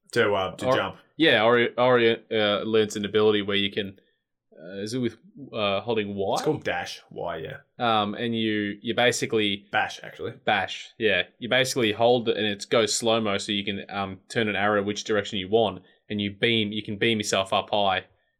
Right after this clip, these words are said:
Speaker 2: but you can also shoot the enemy at another enemy, uh, the other direction.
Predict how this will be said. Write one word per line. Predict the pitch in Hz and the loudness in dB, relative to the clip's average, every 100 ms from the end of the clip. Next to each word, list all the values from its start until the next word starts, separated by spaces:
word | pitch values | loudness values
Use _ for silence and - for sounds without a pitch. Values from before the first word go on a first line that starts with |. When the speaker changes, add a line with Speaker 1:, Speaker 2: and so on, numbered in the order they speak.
| _ _ _ | _ _ _
Speaker 2:
but | 113 | 0
you | 107 | 0
can | 120 | 2
also | 113 110 107 | 2 2 0
shoot | 98 - 110 104 | 0 0 -2 0
the | 95 | -2
enemy | 101 107 104 107 _ | 0 0 -2 -4 _
at | 107 - _ _ | -4 -4 _ _
another | 107 110 117 | -4 0 2
enemy, | 113 123 156 202 - | 0 -2 -4 -6 -4
uh, | 113 101 | 0 2
the | 107 | 2
other | 104 | 2
direction. | 95 98 127 - | 0 0 0 -4